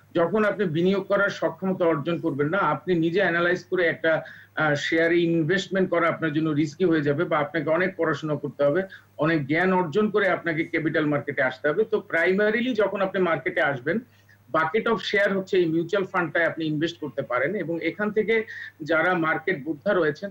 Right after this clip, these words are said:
তারা এই মিউচুয়াল ফান্ডটাকে মূলত, উম, maintain করে।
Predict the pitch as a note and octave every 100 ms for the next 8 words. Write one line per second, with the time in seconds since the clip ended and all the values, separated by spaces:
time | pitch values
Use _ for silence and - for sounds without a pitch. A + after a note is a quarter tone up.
0 | - E3+ F3+ F3 F3 F3 F3 - D#3+ D#3+
1 | E3 E3 D3+ D3 D#3+ - D3+ D3 - C#3
2 | C3+ C#3 C#3+ D#3+ E3 E3 C#3+ - -